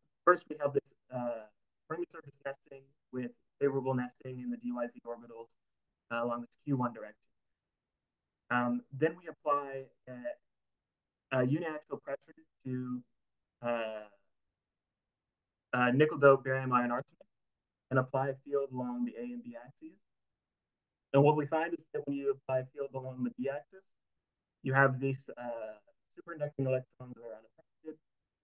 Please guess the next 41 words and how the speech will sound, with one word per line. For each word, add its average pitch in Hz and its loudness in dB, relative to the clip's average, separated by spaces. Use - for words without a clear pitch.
uh, 120 0
and, 123 -16
or 143 12
at 147 6
least 151 -2
not 147 -8
suppressed 139 -4
to 127 -18
the 123 -6
same 127 -8
extent 123 -16
as 117 -8
when - -20
you - -20
apply 120 -4
the 120 -10
field 120 -10
along 113 -6
the 107 -6
A 113 6
axis, - -2
um, 120 -8
where 131 4
you 127 4
see 147 -2
the 127 -2
sup-, 135 -8
uh, 117 -10
pairing 143 0
for 135 -8
the 123 -4
D 127 -8
Y 123 -4
Z 127 -18
electrons, 113 -20
um, 113 -12
are 113 -10
suppressed 127 -2
in 123 -6
comparison. 113 -14
Um, 120 2